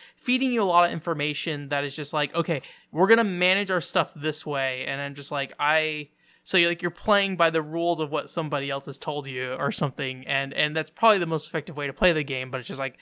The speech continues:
as somebody who has no context for this stuff, it's like, "Okay, you're going to, you're gonna die, and then don't use your help, don't heal yourself, just die,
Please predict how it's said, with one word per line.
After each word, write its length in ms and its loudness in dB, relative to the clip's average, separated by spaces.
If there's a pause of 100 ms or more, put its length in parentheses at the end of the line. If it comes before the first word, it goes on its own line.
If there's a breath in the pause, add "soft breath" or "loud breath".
(360 loud breath)
as 120 2
somebody 320 4
who 100 0
has 180 0
no 160 2
context 520 0
for 60 -10
this 100 -8
stuff, 200 -4
it's 100 -8
like, 200 -4
"Okay, 340 0
you're 180 -4
going 280 -4
to, 260 -4 (260 loud breath)
you're 100 0
gonna 180 6
die, 340 8
and 280 0
then 440 0
don't 260 6
use 180 -4
your 80 0
help, 240 0
don't 240 4
heal 140 4
yourself, 360 -2
just 200 -10
die, 540 2